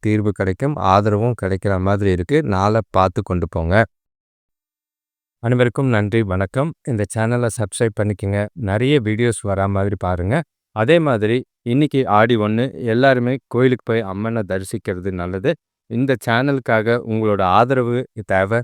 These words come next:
நிறைய பேருக்கு ஷேர் பண்ணுங்க. வீடியோஸை வந்து தொடர்ந்து பாருங்க. லைவ் வர்றதுக்கு விருப்பம் இருக்கிறவங்க உங்க ராசியை கமெண்ட் பண்ணுங்க. உங்க ராசிக்கு உண்டான சூரியனோட பெயர்ச்சி எப்படி இருக்கும் அப்படிங்கிறத நான் பதிவுல சொல்றேன். அதே மாதிரி ச-,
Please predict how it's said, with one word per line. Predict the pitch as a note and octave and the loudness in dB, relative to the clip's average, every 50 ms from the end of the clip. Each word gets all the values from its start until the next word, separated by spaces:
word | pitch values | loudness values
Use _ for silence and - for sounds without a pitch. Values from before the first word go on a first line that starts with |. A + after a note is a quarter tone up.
| - _ - - | -4 _ -8 -4
நிறைய | A2+ G2+ G2+ A#2 A#2+ C#3 C#3 | -2 0 2 2 4 2 2
பேருக்கு | A#2+ C#3+ C#3 B2+ B2 - C3 A2+ | 2 2 0 0 0 -4 -6 -6
ஷேர் | - - G#2+ G2+ G#2+ G#2+ - | -4 -2 0 0 0 -2 -2
பண்ணுங்க. | - A2 G2+ G2 G#2+ B2 - - _ _ _ _ | -4 -4 -4 -4 -4 -6 -8 -12 _ _ _ _
வீடியோஸை | B2+ D3 F3+ F3+ F#3 F3 D#3 - - C3 | 2 2 6 6 6 6 6 4 2 0
வந்து | A2 A2 A2+ A#2+ A2 | -2 0 -2 -2 -2
தொடர்ந்து | - A2 G2+ G2 G#2+ A#2 A2+ G#2+ | -2 -2 0 0 0 -2 -4 -4
பாருங்க. | - G#2 F#2+ F#2+ F#2+ G2 G#2 A#2+ - - - | -2 -2 0 0 0 -2 -4 -6 -8 -10 -10
லைவ் | G#2+ G2+ G#2+ A#2 C#3 D3+ D3+ | -2 0 2 4 4 4 4
வர்றதுக்கு | C3+ C3 A2+ A2+ G#2+ - - - A#2+ | 2 2 2 2 0 -4 -6 -8 -4
விருப்பம் | G2 G2 G2 G#2+ - B2 A2+ G#2+ | -4 -2 -4 -2 -4 -4 -4 -2
இருக்கிறவங்க | G2+ F#2 F#2 - F#2+ F#2 F2+ F#2 G2 A#2+ D#3 - - - _ _ | -4 -6 -6 -8 -8 -8 -6 -6 -6 -6 -8 -8 -12 -20 _ _
உங்க | - B2 B2+ B2 A#2 | -6 -2 0 2 2
ராசியை | G#2 G2 G2 A2+ A#2 - - C3 A#2+ G#2+ - | 4 4 4 4 2 2 0 0 0 2 0
கமெண்ட் | - G2 G2 A2 A2 G#2+ - | -2 -2 -2 0 -2 -2 -2
பண்ணுங்க. | G#2+ G2 F#2+ F#2+ G#2 A#2 C3+ - - - _ _ - | -2 -2 -2 -4 -4 -4 -6 -8 -12 -20 _ _ -4
உங்க | A#2 B2+ C#3 D3 C#3 | -2 0 2 4 6
ராசிக்கு | A#2+ A2+ A2 B2 A#2+ - D3 C3 - C#3 | 8 8 8 8 6 4 -2 -4 -2 0
உண்டான | C3 B2 A2+ A2+ A2 A2 A#2 B2+ C#3 - - _ - | 0 0 2 0 0 0 0 -2 -2 -4 -8 _ -20
சூரியனோட | - - C3 C3 B2 C3+ C3 B2+ B2+ A#2+ A#2 A2 G#2 - _ | -6 -2 -2 0 2 2 2 2 2 2 0 0 -2 -2 _
பெயர்ச்சி | - A2 G#2+ A#2 G#2+ - - B2+ A2 | -2 0 0 0 0 -2 -4 -2 -2
எப்படி | F#2+ F2 - C3 A#2 A2+ | -2 -2 -2 -2 0 0
இருக்கும் | G#2+ G2 F#2+ - - B2 B2 A2 | 0 0 -2 -4 -4 -4 -2 -2
அப்படிங்கிறத | G#2 F#2+ F#2 G#2 G#2 G2 G2+ F#2 F#2 A2 C3+ D#3 | -4 -4 -4 -6 -4 -4 -6 -4 -2 -2 -2 -2
நான் | C3 F#2+ F2 - | -2 -6 -6 -4
பதிவுல | - F#2 G2 G#2+ G2+ G2+ G2 F#2 | -6 -4 -4 -4 -2 -2 -4 -4
சொல்றேன். | - - F#2+ F2+ F2+ A2 D3 D#3+ - - - - _ _ - | -4 -4 -6 -4 0 -2 -2 -2 -4 -10 -20 -20 _ _ -2
அதே | G#2 A2 A#2 C#3+ D3+ | 0 2 4 4 4
மாதிரி | C#3+ B2 G#2+ F#2+ G#2 G2+ A2+ A#2+ A#2 - - - _ - A#2+ | 4 2 2 0 0 0 0 -2 -2 -6 -14 -20 _ -12 -10
ச-, | A2+ - C#3 C3 | -4 0 2 4